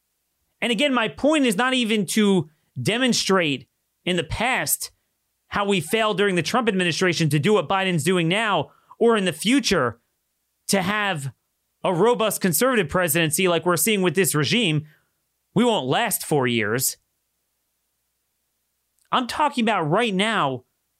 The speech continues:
where Republicans hold governorships. You know, I'm getting some pushback when I write about some of these red states and some Republican governors and how there's a lot of covid fascism going on in these states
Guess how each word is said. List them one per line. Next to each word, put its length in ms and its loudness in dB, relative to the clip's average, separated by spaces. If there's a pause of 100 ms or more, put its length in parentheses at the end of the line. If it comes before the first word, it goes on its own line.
where 180 4
Republicans 840 0 (200)
hold 360 0
governorships. 800 -2 (2000)
You 60 -2
know, 60 0
I'm 60 0
getting 200 0
some 220 -2
pushback 600 -2
when 120 0
I 80 0
write 240 2
about 240 -2
some 180 0
of 60 0
these 200 0
red 280 0
states 560 -2 (680)
and 160 -4
some 440 0
Republican 500 0
governors 500 0
and 120 0
how 140 0
there's 240 0 (200)
a 60 -2
lot 160 2
of 80 -4
covid 340 0
fascism 600 0
going 260 0
on 160 0
in 40 -2
these 180 2
states 380 -2